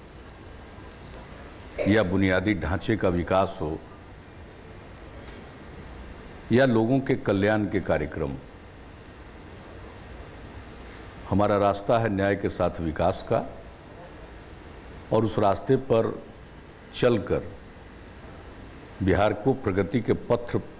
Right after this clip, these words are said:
पथ पर अग्रसर किया हम लोगों ने। तो लोगों के सामने कोई दो मिनट और एक मिनट में इस बात का क्या बयान किया जाए? किसी भी क्षेत्र को लीजिएगा तो हर क्षेत्र में विकास हुआ, काम हुआ।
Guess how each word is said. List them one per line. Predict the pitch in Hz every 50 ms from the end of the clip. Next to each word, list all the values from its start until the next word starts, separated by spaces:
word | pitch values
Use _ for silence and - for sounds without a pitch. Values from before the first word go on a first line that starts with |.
| - -
पथ | - - - - -
पर | 120 104 - -
अग्रसर | 92 87 85 90 90 - - 104 80
किया | 71 - - 71 65 65
हम | 64 60 65 65
लोगों | 69 - 117
ने। | - 190
तो | 165 - 170
लोगों | 147 131 135 151 160
के | 147 151 147
सामने | - - 110 98 101 113 113 107 90 76 - - - - - - - - - - - - - - - - - - - - - - - - - - - - - - - - -
कोई | - 104 101
दो | 92 104 110 117
मिनट | 110 107 104 101 107 110 107 - 104
और | 98 95
एक | 101 107 110 110 -
मिनट | 107 101 95 95 85 - -
में | 101 104
इस | 98 90 - -
बात | 95 92 98 - - - - - - - - - - - - - - - - - - - -
का | 107
क्या | - - - 143 143
बयान | 123 98 92 90 87 85 78 76
किया | 71 - - 69 67
जाए? | 64 60 62 64 69 - -
किसी | 95 87 - 120
भी | 117 123 120
क्षेत्र | 107 - - 123 117 - 120
को | 120 - 127 107
लीजिएगा | 104 107 104 101 110 120 117 110 117 113 113 113 - - - - - - - - - - - - - - - - -
तो | - 90
हर | - - 101 101
क्षेत्र | - - - 120 - - 120
में | 117 120 117
विकास | 110 113 110 95 117 107 101 95 -
हुआ, | 107 92 90 80 - - - - - - - - - - - - - - - -
काम | 90 87 87 82
हुआ। | 76 62 64 60 58